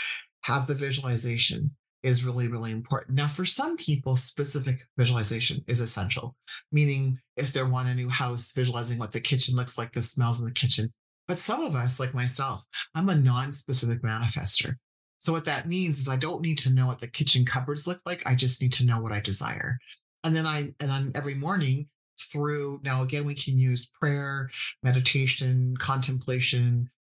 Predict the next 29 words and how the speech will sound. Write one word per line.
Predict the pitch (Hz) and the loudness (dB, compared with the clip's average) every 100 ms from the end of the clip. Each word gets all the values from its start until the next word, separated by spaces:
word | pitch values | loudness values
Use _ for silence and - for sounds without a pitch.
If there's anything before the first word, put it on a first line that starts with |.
| _ | _
journaling. | 131 135 135 131 123 123 127 - | 2 2 2 0 0 0 -2 -2
Um, | 127 117 117 - | -2 0 -2 -4
I | 123 127 | -2 0
imagine | 127 127 131 123 135 135 165 | 2 2 2 0 -2 -2 0
what | 156 127 | 0 0
that, | 120 113 - _ _ | -4 -8 -10 _ _
that | 127 113 - _ | 0 0 -4 _
life | 131 123 123 - - | 0 2 0 -2 -2
is | 170 190 - - | 0 0 -2 0
for | 123 | 2
me, | 107 - 127 - - - | 2 0 -4 -6 -8 -6
that | 135 120 - _ _ _ | -4 -4 -8 _ _ _
bigger, | - 135 139 127 123 117 - _ _ _ _ | -4 -2 -2 -2 -4 -6 -14 _ _ _ _
hairy, | - 117 | 0 2
audacious | 120 110 104 98 | 2 0 0 0
goal, | - 71 50 | 0 -4 -4
that | - - | -6 -2
spiritual | - 135 127 127 | 0 2 2 0
vision | 123 113 120 | 0 2 2
that | |
I | 110 | 2
have. | 104 - 120 - _ _ _ _ _ _ _ _ - | 0 -2 -6 -10 _ _ _ _ _ _ _ _ -2
Or | 151 | 0
it | 147 | 0
could | - 123 | 2 2
be, | 127 117 | 4 2
like, | 107 95 - _ _ - | 0 -4 -6 _ _ 2
micro | 123 113 - | 2 4 -2
goals, | 101 87 50 - - | -4 -4 -4 -2 -4